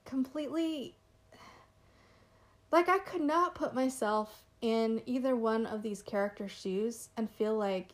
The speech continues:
it would be a, a normal human reaction to, like, almost every single thing that happened in the book. Like, all of the points of contention just seemed so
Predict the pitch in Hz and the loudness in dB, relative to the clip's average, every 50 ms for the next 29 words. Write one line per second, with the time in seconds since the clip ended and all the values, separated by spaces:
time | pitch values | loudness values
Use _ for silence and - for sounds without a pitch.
0 | - _ _ - 226 202 - 220 214 208 208 - 196 190 190 190 185 - - 202 | -20 _ _ -6 -4 -4 -2 -4 -6 -6 -6 -6 -6 -4 -4 -6 -6 -6 -8 -8
1 | 196 214 - - _ _ _ 214 214 208 208 202 202 202 202 202 202 202 208 202 | -8 -8 -12 -20 _ _ _ -4 -2 -2 0 0 0 0 0 -2 -4 -4 -2 -2
2 | 196 196 190 185 180 180 175 175 165 170 - - - - - - - - - _ | -2 -2 -2 -4 -4 -4 -4 -6 -6 -8 -10 -12 -14 -14 -14 -14 -16 -18 -20 _
3 | _ - - 247 233 214 190 180 - - _ - _ - - - _ _ - 254 | _ -4 0 2 2 4 2 2 0 -8 _ -20 _ -20 -20 -20 _ _ 2 4
4 | 269 277 294 285 254 262 - 247 240 220 233 226 - - 220 214 196 185 - 226 | 4 6 4 4 2 0 0 0 0 0 0 -2 0 -2 -2 -2 -4 -6 -6 -4
5 | 214 202 185 - - - 190 185 185 - - - - - - - - - - - | -4 -4 -4 -6 -6 -6 -6 -6 -4 -6 -10 -12 -12 -16 -20 -20 -20 -20 -20 -20
6 | - - - - - - _ _ _ _ _ 247 240 240 226 220 196 214 202 185 | -20 -20 -20 -20 -20 -20 _ _ _ _ _ 2 4 4 4 4 6 6 4 4
7 | - - - 226 202 185 - - 220 233 254 277 285 285 277 - 233 226 - - | 2 0 -2 0 0 0 0 2 6 6 8 8 8 6 4 2 -2 -6 -4 0
8 | 226 208 202 202 196 196 196 - - - 247 233 233 247 247 - - 220 208 - | 2 2 4 2 2 0 -4 -6 -6 -4 0 0 2 0 0 -2 -6 -10 -10 -8
9 | - 214 202 190 - 214 202 214 226 - - 285 294 302 311 320 320 - _ - | -8 -6 -6 -6 -4 -4 -2 -2 -2 -2 -2 -2 -2 -2 -4 -6 -8 -12 _ -10
10 | 247 233 - - - - - 254 254 277 - - - 269 254 240 240 226 226 - | -10 -10 -10 -12 -10 0 2 4 4 2 0 -6 -4 -2 0 0 0 0 -2 -4
11 | - - - - 226 226 226 233 233 240 240 - | -8 -6 0 2 2 4 4 4 2 0 -2 -4